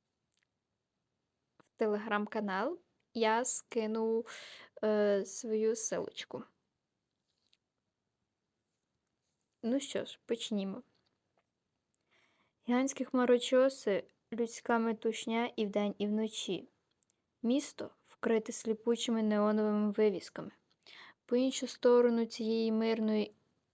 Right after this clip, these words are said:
і нудної реальності живуть чудовиська.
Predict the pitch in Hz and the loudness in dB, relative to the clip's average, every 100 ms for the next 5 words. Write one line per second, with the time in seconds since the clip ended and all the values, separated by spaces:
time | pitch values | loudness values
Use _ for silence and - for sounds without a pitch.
0 | - 226 214 208 220 220 220 214 214 202 | -2 0 0 0 0 2 4 4 4 2
1 | 180 175 - - - 285 _ _ _ _ | 0 -4 -10 -18 -18 -18 _ _ _ _
2 | _ _ - 214 202 240 - 220 196 185 | _ _ -2 0 2 0 0 -2 0 0
3 | 190 - - 269 | 0 -6 -10 -14